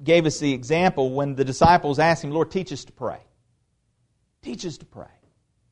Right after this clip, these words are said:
Jesus said, "When you pray, pray like this. Our Father who art in heaven." Now, whoa, whoa, whoa, wait a minute, Jesus. Wait a minute. Time out.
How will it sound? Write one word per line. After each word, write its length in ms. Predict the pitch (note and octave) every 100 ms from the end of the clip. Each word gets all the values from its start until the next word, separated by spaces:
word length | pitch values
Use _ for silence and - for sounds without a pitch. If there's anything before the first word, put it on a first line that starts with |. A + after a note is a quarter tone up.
| _ _ _ _
Jesus 300 | C3 C3 B2
said, 280 | D3+ C#3+ C#3+ - - _ _ _ _ _ _ _ _ _ -
"When 160 | C#3+
you 120 | F#3+ G3+
pray, 320 | F3 E3 E3
pray 220 | E3+ E3
like 240 | D3 B2+
this. 420 | A2 - - - _ _ _ _ _ _ _ _ _ _ _ _ _ _ _ _ _ _ _ B2
Our 160 | A#2
Father 640 | - - D3+ C3 G#2 D#2+ - _ _ _ _ _ _ _ _ _ _ _ _ _ _ _ _ _ _ _ _
who 120 | A#2+ G#2+
art 140 | F#2+
in 80 | F#2+
heaven." 240 | F#2+ G2
Now, 80 | F#2+
whoa, 160 | G3 G3+
whoa, 120 | E3+
whoa, 180 | C#3 A2+
wait 340 | C3+ G3 F3
a 60 | A2+
minute, 560 | B2+ A3+ F4+ B3+ -
Jesus. 420 | B2 C#3 F#3 B3+ A3
Wait 240 | D#4 C#4+
a 40 |
minute. 280 | B3 D#4+ F3+
Time 260 | - F#4 F#4+
out. 460 | F#4+ F4 A3+ -